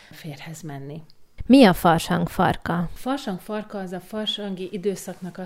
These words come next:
Speaker 1: három utolsó napja, tehát igazából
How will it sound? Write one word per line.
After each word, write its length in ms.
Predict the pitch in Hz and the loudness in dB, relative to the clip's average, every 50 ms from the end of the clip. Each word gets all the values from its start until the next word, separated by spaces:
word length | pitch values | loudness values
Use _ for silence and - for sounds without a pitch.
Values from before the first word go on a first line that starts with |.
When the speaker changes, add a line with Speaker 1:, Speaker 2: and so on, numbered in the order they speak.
| - - | -12 -12
Speaker 1:
három 380 | 202 196 190 185 180 175 175 170 | -10 -8 -8 -8 -8 -10 -10 -12
utolsó 680 | 180 165 - 190 170 175 175 - - - 180 175 180 170 | -14 -14 -12 -12 -12 -12 -12 -12 -12 -12 -12 -12 -10 -10
napja, 500 | 175 180 175 180 190 - - 254 240 240 240 - - - _ _ | -8 -8 -8 -10 -12 -10 -8 -8 -8 -8 -10 -16 -20 -20 _ _
tehát 180 | - 185 175 - | -18 -18 -14 -12
igazából 760 | 190 185 190 175 185 185 175 175 165 170 180 180 180 180 | -10 -10 -10 -10 -10 -12 -12 -12 -12 -12 -10 -8 -8 -10